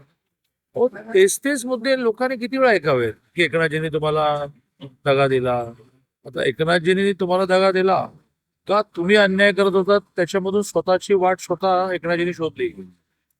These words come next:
हा सर्वसामान्य माणसाला माहिती आहे ना की तुम्ही त्यांचा, अ, त्यांचा आत्मा हिंदुत्व नावाचा तो दाबत होता. आणि प्रामुख्याने पालघर जवळ आदिवासी भागामध्ये जेव्हा साधूंचं शिरकाण झालं,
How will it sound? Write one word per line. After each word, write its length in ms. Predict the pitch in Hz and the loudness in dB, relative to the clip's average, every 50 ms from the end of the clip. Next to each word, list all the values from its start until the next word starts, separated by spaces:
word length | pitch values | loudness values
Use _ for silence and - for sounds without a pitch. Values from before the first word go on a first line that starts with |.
| _ _ _ _ - | _ _ _ _ -4
हा 240 | 180 202 214 220 | -2 0 0 -2
सर्वसामान्य 600 | - - 175 160 185 196 - 214 208 220 226 233 233 | -2 -2 -2 0 0 0 0 -2 -2 -2 -2 -2 -2
माणसाला 380 | 226 226 226 214 233 240 240 | -2 -2 -2 -2 -4 -4 -4
माहिती 240 | 247 247 240 233 214 | -2 -2 -2 0 0
आहे 80 | 220 220 | 0 0
ना 140 | 226 226 202 | 0 0 -2
की 160 | 160 - 202 | -2 -6 -8
तुम्ही 280 | 180 180 170 175 196 | -6 -6 -4 -4 -4
त्यांचा, 580 | 202 196 180 170 165 156 143 180 170 151 151 135 - _ _ _ _ _ _ _ _ _ - - | -4 -2 -4 -4 -6 -6 -6 -4 -2 -2 -4 -4 -6 _ _ _ _ _ _ _ _ _ -14 -10
अ, 280 | 151 147 143 139 139 135 127 _ _ _ _ - | -6 -4 -4 -4 -4 -6 -8 _ _ _ _ -6
त्यांचा 420 | 160 151 147 147 - - 175 175 - _ | -6 -6 -6 -6 -8 -6 -6 -6 -6 _
आत्मा 400 | - 151 - - - 190 208 214 151 - - _ _ _ _ | -2 -2 -2 -2 -2 -2 0 0 0 0 -4 _ _ _ _
हिंदुत्व 500 | - 135 147 156 156 170 165 - 160 160 | -12 -10 -8 -4 -4 -4 -4 -2 -2 -4
नावाचा 360 | 143 139 127 123 120 - 113 110 - | -4 -2 -4 -6 -6 -8 -12 -8 -4
तो 60 | 214 214 | -2 2
दाबत 340 | 202 196 196 196 190 - | 4 4 4 4 2 0
होता. 320 | 147 123 110 101 92 92 90 - _ _ _ _ _ _ _ _ _ _ _ _ _ _ _ _ - | -2 -4 -6 -8 -18 -20 -20 -20 _ _ _ _ _ _ _ _ _ _ _ _ _ _ _ _ -8
आणि 220 | 135 151 170 180 | -2 0 2 2
प्रामुख्याने 720 | 180 - 165 156 156 170 165 - 185 180 170 175 180 175 | 2 2 0 -2 -2 -2 -2 -2 -2 0 0 2 0 0
पालघर 540 | - - - 147 135 131 135 135 165 175 180 | -2 0 0 2 2 2 4 2 2 2 2
जवळ 440 | 165 160 156 147 139 123 117 120 131 131 - _ _ _ _ _ _ _ _ _ _ _ - | 2 4 4 4 4 4 2 0 -2 -6 -10 _ _ _ _ _ _ _ _ _ _ _ -10
आदिवासी 400 | - 127 135 143 151 151 147 165 | -8 -4 -2 0 0 0 0 0
भागामध्ये 540 | 147 143 143 143 151 151 151 151 151 165 165 | 0 0 2 2 0 0 -2 -2 -2 -2 -2
जेव्हा 180 | 147 165 165 165 | 0 0 0 0
साधूंचं 640 | - - - 131 127 123 143 170 185 190 180 208 196 | -2 -2 0 0 0 0 0 0 0 2 2 2 2
शिरकाण 460 | - - 160 147 143 165 185 185 175 | 2 0 -4 -4 -2 -2 -2 -2 0
झालं, 340 | 160 139 123 113 104 101 | 0 -2 -2 -2 -4 -6